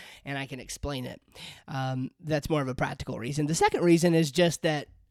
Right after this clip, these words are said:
that's what the view is. Um,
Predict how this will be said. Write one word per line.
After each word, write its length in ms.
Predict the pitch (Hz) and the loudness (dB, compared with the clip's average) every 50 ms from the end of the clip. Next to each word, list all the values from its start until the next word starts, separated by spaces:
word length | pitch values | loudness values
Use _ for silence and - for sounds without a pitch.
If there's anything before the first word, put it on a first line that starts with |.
| _ _ _ - | _ _ _ -12
that's 380 | 190 160 165 165 170 170 - | -6 -2 0 2 2 0 0
what 160 | 170 170 160 160 | 0 -2 0 0
the 60 | 170 | -2
view 500 | 147 143 147 147 143 139 139 139 139 - _ | -2 0 2 2 2 2 2 0 -2 -4 _
is. 480 | - 170 175 165 131 113 - 151 - - - | -4 0 0 0 0 0 -4 -8 -12 -10 -6
Um, 360 | - 147 143 143 139 135 143 | -4 -4 -2 0 0 -2 -2